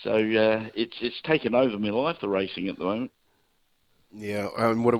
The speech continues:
Speaker 2: what a game it is, eh, Frankie? Yeah, we just had Carter Dalgety on this morning. He's got a couple of good rides today. He likes Watermelon Sugar in the last to run in a top four, and, uh, of course, they got a couple in the Cup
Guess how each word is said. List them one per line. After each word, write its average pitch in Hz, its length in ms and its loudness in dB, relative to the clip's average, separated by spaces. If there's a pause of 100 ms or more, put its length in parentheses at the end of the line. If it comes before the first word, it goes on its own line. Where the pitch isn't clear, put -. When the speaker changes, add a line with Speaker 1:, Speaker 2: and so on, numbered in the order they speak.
(100)
Speaker 2:
what 123 180 4
a 117 40 4
game 117 320 2
it 104 80 0
is, 113 160 2
eh, 120 100 6
Frankie? 117 360 2
Yeah, 123 140 6
we 127 120 0
just 151 160 4
had 147 160 6
Carter 139 300 6
Dalgety 127 440 4
on 117 80 2
this 110 180 -2
morning. 120 220 2
He's 127 120 2
got 123 120 6
a 110 40 2
couple 120 260 2
of 107 60 -10
good 117 180 -4
rides 113 340 4
today. 110 280 6
He 110 40 2
likes 120 280 2
Watermelon 113 420 2
Sugar 117 340 2
in 104 80 0
the 101 80 6
last 113 480 4 (560)
to 117 80 2
run 123 200 6
in 113 100 0
a 110 80 0
top - 280 -6
four, 120 520 2
and, 113 340 4
uh, 113 200 8
of 101 140 -2
course, 120 260 0
they 110 100 4
got 107 100 6
a 107 60 0
couple 117 340 0
in 107 80 -4
the 101 80 -4
Cup - 400 0